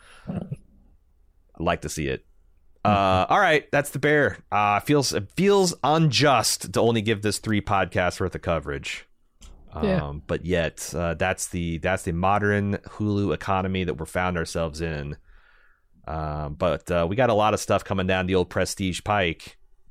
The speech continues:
Speaker 1: Guess what? We got Justified City Primeval. Uh, Justified, one of my favorite shows of all time. Its season two remains probably top five seasons of television I've ever watched.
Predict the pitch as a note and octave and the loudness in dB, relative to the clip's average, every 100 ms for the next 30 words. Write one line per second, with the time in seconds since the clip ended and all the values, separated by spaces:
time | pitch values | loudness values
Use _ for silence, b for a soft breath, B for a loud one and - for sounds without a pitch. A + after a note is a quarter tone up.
0 | - - - G#2 F#2+ - F#2+ F#2+ D#2+ - | -20 -20 -8 -4 -2 0 2 2 2 -4
1 | _ _ _ F#2+ G2 F2 - G2+ G#2 G#2 | _ _ _ -4 -2 -2 0 -2 -2 0
2 | F#2+ F2+ F#2+ F2+ - F2+ F2 F2+ D#2 D2 | 0 0 -2 -4 -2 -2 0 -2 -2 -4
3 | - - _ _ _ _ _ _ - E2 | -6 -14 _ _ _ _ _ _ -10 -4
4 | D#2+ D#2 D#2 D#2 G#2+ - G2+ F#2 F#2+ F2+ | -2 0 -2 0 -2 0 0 2 0 0
5 | F2 G2 F#2 E2 - F#2 E2+ F2+ F2+ - | -2 -2 -2 -2 -2 -2 0 0 -2 0
6 | G2 G2+ G2+ G2 F2+ F2 - G2 E2+ - | 0 2 0 -2 -6 -4 -2 -4 -4 -4
7 | G#2+ G2+ F2+ G2 A2 F#2+ - D3 G3 B2 | -2 0 0 0 0 0 0 2 2 0
8 | A#2+ A2+ - A2+ A2 G#2+ - A2 G#2 F2+ | 0 -2 -2 0 0 0 -4 -6 -4 -6
9 | D#2 G#2+ F#2+ E2 E2+ E2+ F#2+ E2 G2 G2 | -2 0 0 -4 -4 -2 -2 0 2 2
10 | E2+ - | 0 -4